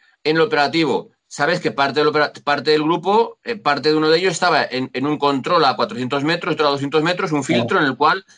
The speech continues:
Speaker 1: miraban que llevaban en las mochilas, que llevaban en, en los bolsos, es decir, intentando evitar lo que pasó posteriormente.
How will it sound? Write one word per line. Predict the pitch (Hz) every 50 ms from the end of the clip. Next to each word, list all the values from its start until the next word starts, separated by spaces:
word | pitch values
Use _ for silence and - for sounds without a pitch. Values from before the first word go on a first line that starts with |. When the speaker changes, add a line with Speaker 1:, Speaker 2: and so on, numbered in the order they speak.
| _ -
Speaker 1:
miraban | 131 131 143 151 160 170 165
que | 139 147
llevaban | 143 139 135 135 139 147
en | 151 156
las | 165 175
mochilas, | 196 226 233 226 - 202 190 185 185 185 185 180 180
que | - 147
llevaban | 135 131 131 131 131 131 131 139
en, | 139 147 143 -
en | 143 165 190
los | 226 226
bolsos, | 190 175 180 180 175 165 - 185 185 175 160
es | 143 135
decir, | 131 131 - 120 113
intentando | 117 117 123 131 151 175 180 180
evitar | 175 165 143 180 190 190
lo | 180 170 147
que | 147 123
pasó | 113 120 120 156 151
posteriormente. | 147 147 131 139 127 139 151 165 156 127 107 95 90 -